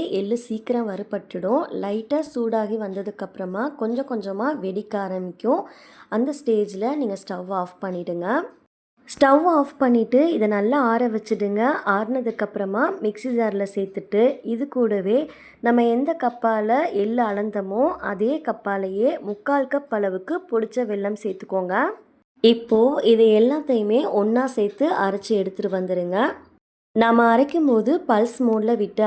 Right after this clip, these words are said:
அரைக்கணும். இல்லைன்னா வந்து எள்ளுலேருந்து எண்ணெய்லாம் கொஞ்சம் கொஞ்சமா பிரிய ஆரம்பிச்சிடும். இந்த அளவுக்கு கொஞ்சம் கொர கொரப்பா இருக்கிற மாதிரி அரைச்சு எடுத்து வச்சுக்கோங்க. இந்த பூரணத்தை எக்ஸ்ட்ரா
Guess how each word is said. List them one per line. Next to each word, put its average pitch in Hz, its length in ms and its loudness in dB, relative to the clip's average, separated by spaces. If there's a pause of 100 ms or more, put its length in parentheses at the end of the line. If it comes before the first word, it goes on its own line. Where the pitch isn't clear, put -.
அரைக்கணும். 196 500 0 (200)
இல்லைன்னா 240 300 2 (100)
வந்து 220 160 -2 (180)
எள்ளுலேருந்து 233 640 0 (200)
எண்ணெய்லாம் 214 420 -2
கொஞ்சம் 196 260 -6
கொஞ்சமா 190 340 -6 (140)
பிரிய 190 320 -6
ஆரம்பிச்சிடும். 185 600 -4 (560)
இந்த 294 200 4
அளவுக்கு 240 320 -2 (100)
கொஞ்சம் 220 300 -2
கொர 226 100 0 (120)
கொரப்பா 233 300 -4 (120)
இருக்கிற 208 240 -6 (120)
மாதிரி 190 220 -4 (200)
அரைச்சு 185 280 -8
எடுத்து 180 260 -6
வச்சுக்கோங்க. 185 560 -2 (560)
இந்த 262 120 8 (120)
பூரணத்தை 294 580 4 (240)
எக்ஸ்ட்ரா 294 300 0